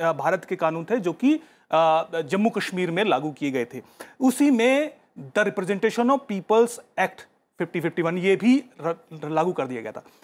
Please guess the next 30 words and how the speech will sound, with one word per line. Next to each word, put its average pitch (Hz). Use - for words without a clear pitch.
अब 294
जैसे 175
कि 247
बताया 196
कि 226
दो 185
हज़ार 190
उन्नीस 196
के 190
बाद, 151
आ, 156
वहाँ 147
पर 160
इलेक्टोरल, 160
इलेक्टोरल 170
रोल 143
जो 160
है 131
वो 262
अपडेट 247
नहीं 180
हुआ 160
था, -
उसी 302
की 294
प्रक्रिया 190
चल 170
रही 196
है। 226
अब -